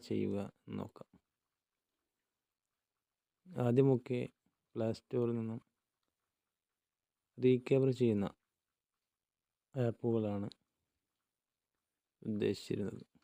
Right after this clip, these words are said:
എന്നാലിപ്പോൾ അതിൻ്റെ സഹായമൊന്നുമില്ലാതെ നമ്മുടെ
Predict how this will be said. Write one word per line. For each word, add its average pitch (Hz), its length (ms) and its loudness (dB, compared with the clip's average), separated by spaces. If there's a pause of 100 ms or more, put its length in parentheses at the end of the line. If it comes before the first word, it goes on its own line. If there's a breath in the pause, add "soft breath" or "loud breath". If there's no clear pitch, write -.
(1900)
എന്നാലിപ്പോൾ 120 580 0 (1120)
അതിൻ്റെ 131 420 4 (540)
സഹായമൊന്നുമില്ലാതെ 117 1120 2 (2000)
നമ്മുടെ 123 240 2